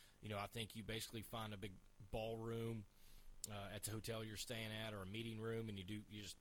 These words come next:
put some tape on the floor and say, "All right, guys, let's walk through this for a few minutes. All right, now you gotta get off your feet." There is something to be said, and it's happened. Uh, somebody sent the stat to me. It's like seven of the last nine years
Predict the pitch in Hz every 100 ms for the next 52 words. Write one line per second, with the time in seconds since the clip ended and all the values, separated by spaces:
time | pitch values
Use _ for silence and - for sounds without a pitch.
0 | - 123 - 104 120 123 120 110 104 -
1 | 123 127 127 113 - 98 110 95 98 98
2 | 98 - 107 98 - 120 120 117 - 113
3 | 117 113 113 - 107 107 90 101 101 101
4 | 98 101 92 92 - 110 117 - - -
5 | - - - - - 123 143 - 160 185
6 | 165 - 151 - 127 117 107 - 135 120
7 | 110 110 107 - 131 135 117 104 95 -
8 | - - - - 107 101 95 131 131 -
9 | 98 90 - 113 117 - 98 92 90 85
10 | 95 - 98 92 92 - - 117 120 117
11 | 107 101 107 107 101 - 104 101 110 110
12 | 101 101 98 85 87 -